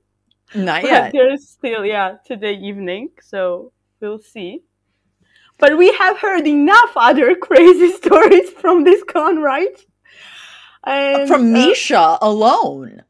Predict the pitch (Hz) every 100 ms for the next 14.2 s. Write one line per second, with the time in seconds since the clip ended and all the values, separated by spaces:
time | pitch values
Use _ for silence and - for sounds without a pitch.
0 | _ _ _ _ _ _ - 247 262 208
1 | 190 220 311 - 381 302 220 285 320 269
2 | 233 208 226 247 254 226 214 247 - -
3 | 233 262 277 226 240 262 226 _ - 254
4 | - 262 262 - 247 247 240 - - 214
5 | 208 196 226 - 247 285 269 285 285 233
6 | 226 240 240 233 220 220 208 _ _ 214
7 | 208 - 214 208 226 226 208 202 _ 208
8 | 214 202 196 190 190 190 185 - 180 180
9 | _ _ 185 190 196 202 247 240 _ _
10 | - 180 - - 180 170 185 175 147 -
11 | 180 180 349 _ - 190 175 180 180 170
12 | 180 - 196 196 185 - _ _ _ _
13 | 254 233 220 214 254 285 294 339 311 302
14 | 285